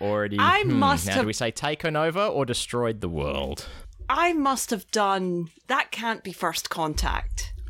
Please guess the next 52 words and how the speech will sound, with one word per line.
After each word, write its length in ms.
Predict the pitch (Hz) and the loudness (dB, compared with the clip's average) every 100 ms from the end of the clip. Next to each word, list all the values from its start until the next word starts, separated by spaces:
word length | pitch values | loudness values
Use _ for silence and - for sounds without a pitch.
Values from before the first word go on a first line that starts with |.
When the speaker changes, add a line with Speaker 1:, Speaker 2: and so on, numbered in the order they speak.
| - - - - | -12 -12 -14 -10
Speaker 1:
That 200 | 113 120 | -4 -4
was 80 | 123 | -2
a 40 | 123 | -2
hundred 140 | 120 | -2
percent 200 | 123 110 | -2 -2
first 160 | 117 - | -2 -2
contact. 400 | 107 104 76 - | -2 -2 -4 0
Speaker 2:
How 100 | 220 | 0
do 120 | 233 | 2
you 100 | 233 | 2
know? 320 | 208 190 131 160 - - - - - - - | 4 2 0 -4 -14 -20 -20 -14 -14 -14 -6
Speaker 1:
Because 460 | 135 - 175 143 | -4 -2 -2 -2
from 300 | - 147 131 | -2 -2 0
then, 400 | 135 175 127 175 - - | 2 2 0 -4 -6 -4
that 140 | 147 | -2
was 100 | 160 | 0
an 80 | 175 | 2
unpublished 480 | 160 156 147 143 - | 0 -2 -2 -4 -2
video, 420 | 131 110 85 123 | 0 2 2 0
and 80 | 117 | 0
I 60 | 107 | -2
published 420 | 131 120 117 - | -2 -4 -4 -2
it, 120 | 95 | -2
and 100 | 110 | 0
then 80 | 117 | 0
I 60 | 113 | 0
went 320 | 131 127 110 | 0 -2 -2
back 260 | 151 156 - | -2 -2 -6
through 300 | - 139 127 | -4 -2 0
the, 200 | 127 123 | 2 2
um, 400 | 113 113 104 - - | 2 2 -2 -4 -6
stream 380 | - - 139 131 | -4 -2 -2 -2
history, 600 | 151 - - 101 90 160 - | -2 -2 0 0 0 -4 -4
Speaker 2:
Uh-huh. 260 | 175 147 - _ _ - | -2 -2 -6 _ _ -6
Speaker 1:
and 360 | 127 123 117 110 | 0 2 2 -2
you 360 | 87 113 131 | -2 -2 0
d-, 160 | 110 - - 117 | -2 -8 -12 -6
did 140 | 123 | -2
not 120 | 123 117 | 0 0
appear. 460 | - 113 92 80 - _ _ _ - | -2 -2 -2 -2 -8 _ _ _ -4
It 60 | 107 | -2
was 100 | 110 | 0
me, 240 | 127 135 | 2 2
like, 260 | 127 120 - | 0 -2 -4
talking 280 | 120 120 113 | -4 -2 -2
to 80 | 98 | 0
Nort, 460 | 117 147 151 - | 0 2 0 -2
Scoop 300 | - 127 120 | -4 -2 -2
John 200 | - 98 | -2 -2
B 240 | 95 151 156 | 0 0 0
and 80 | 147 | -2
stuff, 420 | - 143 143 | 0 0 0